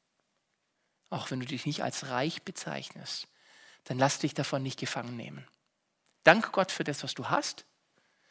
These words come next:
Setz es gut ein, aber pass auf, dass es nicht deine Sicherheit ist. Pass auf, dass du nicht dem Feind hier in die Falle tappst, dass die Beschäftigung damit,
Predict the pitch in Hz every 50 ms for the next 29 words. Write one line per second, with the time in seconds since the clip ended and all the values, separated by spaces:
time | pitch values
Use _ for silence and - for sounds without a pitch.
0 | - - - - - - - - - - - - 202 208 - - 240 202 - -
1 | - 240 220 196 - - 202 196 165 175 185 208 240 - - - - - - -
2 | 160 156 - - - 165 - - - - 202 233 294 - - - - 143 - 160
3 | 143 - - 165 170 - - 180 156 147 143 - - 170 - 190 165 147 139 127
4 | - - - - - - - - _ _ _ _ _ _ _ _ _ _ _ -
5 | - - - - - _ - - 170 - - - 240 220 220 269 170 - - -
6 | - - - - 175 170 - - 208 185 175 185 226 262 - - - - - -
7 | - - - - - 175 170 170 - - - - - 247 330 370 349 - - -
8 | - 254 254 226 214 247 277 - - - - - - - - - - - - _
9 | - - 185 185 185 180 170 - - - 247 330 403 403 339 - - - 147 151
10 | - - - - - - - - - - - - - 170 - - 175 165 185 185
11 | - - 294 320 339 - - - - 330 - 190 165 151 139 - 143 131 117 107
12 | 98 - - - - -